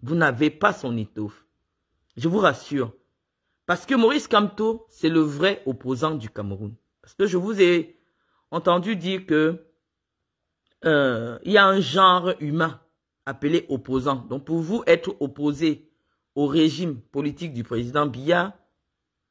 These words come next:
fait de vous une race à part. Parce qu'on n'a pas le droit d'être opposé. Et donc, moi je me demande, mais vous avez un parti politique opposé au R D P C.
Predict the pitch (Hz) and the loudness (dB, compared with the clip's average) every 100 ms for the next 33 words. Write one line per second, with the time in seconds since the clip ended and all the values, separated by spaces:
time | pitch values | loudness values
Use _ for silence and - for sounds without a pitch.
0 | _ _ - 208 170 139 127 160 190 143 | _ _ 2 2 4 0 -2 -6 -6 -2
1 | 151 143 175 - - 123 - 135 127 - | 0 4 2 0 -14 -8 0 0 -2 -16
2 | _ _ _ _ _ _ _ _ - - | _ _ _ _ _ _ _ _ -20 -6
3 | 190 170 185 254 202 139 123 156 151 131 | 0 2 2 2 2 2 2 0 0 -4
4 | - 113 - 107 107 117 _ _ _ 254 | -6 -14 -12 -12 -10 -12 _ _ _ 2
5 | 262 302 254 180 - _ _ - 262 165 | 4 4 2 -4 -14 _ _ -10 -8 -6
6 | 143 147 185 190 - 208 220 240 160 185 | -6 -4 -4 -6 -2 -2 0 0 2 2
7 | 175 131 107 151 - 110 104 - 101 _ | 2 -4 -6 -12 -10 -10 -10 -14 -20 _
8 | _ _ _ _ _ _ _ _ _ _ | _ _ _ _ _ _ _ _ _ _
9 | _ _ - 190 190 196 180 262 240 165 | _ _ 4 4 6 2 4 0 0 0
10 | 160 180 151 139 - 127 - 120 | 4 2 2 -4 -6 -10 -10 -14